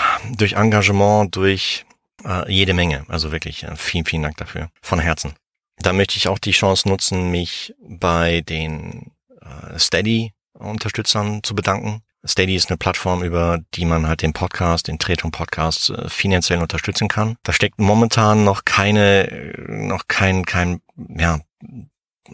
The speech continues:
wie soll ich sagen, kein Reward dahinter, also jetzt keine direkte Belohnung, aber ich versuche, äh, Merch zu entwickeln. Da bin ich noch auf der Suche nach entsprechenden Anbietern, die auch, äh, qualitativ guten Merchandise halt anbieten.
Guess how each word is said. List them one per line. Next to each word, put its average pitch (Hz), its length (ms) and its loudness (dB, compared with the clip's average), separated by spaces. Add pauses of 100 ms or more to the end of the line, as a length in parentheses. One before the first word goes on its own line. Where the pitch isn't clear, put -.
(380)
wie 85 100 -10
soll 87 140 0
ich 85 60 -2
sagen, 90 300 2 (560)
kein 95 220 0
Reward 95 600 4
dahinter, 98 480 2
also 92 220 0
jetzt 85 180 -8
keine 92 240 0
direkte 85 380 -2
Belohnung, 92 440 0
aber 85 140 0
ich 82 140 -4
versuche, 101 800 -2 (240)
äh, 85 240 0
Merch 92 800 2 (180)
zu 95 220 -2
entwickeln. 117 760 2 (120)
Da 95 100 -6
bin 95 140 0
ich 92 100 -2
noch 95 120 2
auf 98 100 -2
der 90 100 0
Suche 98 340 0
nach 90 260 0
entsprechenden 90 500 -2
Anbietern, 87 560 0
die 85 180 -2
auch, 82 220 -2
äh, 85 260 -4
qualitativ 90 720 -4
guten 85 480 0
Merchandise 85 720 0
halt 80 160 -2
anbieten. 95 520 -2